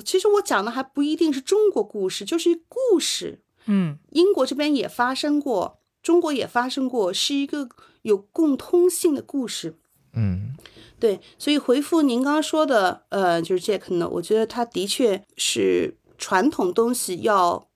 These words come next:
Speaker 1: 通过现代的方式，用现代人的语言讲现代人的故事，只有这样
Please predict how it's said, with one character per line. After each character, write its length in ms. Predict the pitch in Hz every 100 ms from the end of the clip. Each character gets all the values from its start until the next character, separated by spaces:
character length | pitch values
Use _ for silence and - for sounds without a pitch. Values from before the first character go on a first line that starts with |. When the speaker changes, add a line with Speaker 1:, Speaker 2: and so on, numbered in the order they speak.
| -
Speaker 1:
通 260 | - 277
过 400 | 277 247 185 175 -
现 300 | - 330 269
代 100 | 240
的 80 |
方 280 | 220 277 285
式， 340 | 285 - 226 - - - -
用 240 | 311 269
现 320 | - 453 359
代 100 | 285
人 100 | 214
的 60 | 233
语 220 | 202 170
言 340 | 170 175 - 220 _ _ -
讲 240 | 190 175
现 340 | - - 320
代 120 | 277 269
人 100 | 254
的 100 | 285
故 380 | - 302 240
事， 380 | 202 - 185 - - _ _ _
只 280 | - - 233
有 180 | 370 220
这 220 | 254 233
样 280 | 208 185